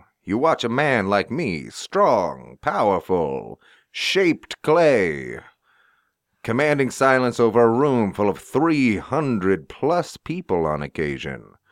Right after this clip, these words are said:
That was my best one, Fort Lauderdale, nineteen ninety-two.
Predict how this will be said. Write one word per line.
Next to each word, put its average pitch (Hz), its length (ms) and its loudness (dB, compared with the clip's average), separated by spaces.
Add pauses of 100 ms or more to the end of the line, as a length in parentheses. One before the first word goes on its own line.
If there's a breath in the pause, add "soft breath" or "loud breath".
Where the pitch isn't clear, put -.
(560 soft breath)
That - 200 -4
was 143 120 0
my 143 160 2
best 147 300 0
one, 78 400 -2
Fort 131 300 0
Lauderdale, 69 840 -4
nineteen 104 460 -4
ninety-two. 82 880 -4